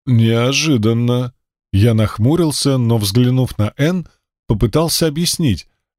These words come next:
«Э, понимаешь, один я не смогу защитить троих.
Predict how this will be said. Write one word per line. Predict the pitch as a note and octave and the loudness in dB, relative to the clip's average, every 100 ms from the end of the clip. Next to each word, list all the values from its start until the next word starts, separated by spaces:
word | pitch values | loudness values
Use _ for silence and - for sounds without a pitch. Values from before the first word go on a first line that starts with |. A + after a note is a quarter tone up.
| - | -6
«Э, | G2 | -4
понимаешь, | F2+ - G#2 A#2 F3+ F#3+ - - - | -2 0 2 2 0 0 -2 -4 -6
один | B2+ A#2 A2 E3+ | -4 -2 0 0
я | C#3 D#3 D3+ | 2 2 0
не | C#3+ | 0
смогу | C#3 - D#3 D#3+ G3+ | -2 -2 -2 -2 -2
защитить | A2 G2+ - A2 - G2+ | 0 0 0 -2 -2 -2
троих. | - B2 D3 F2+ - | -2 0 0 -2 -6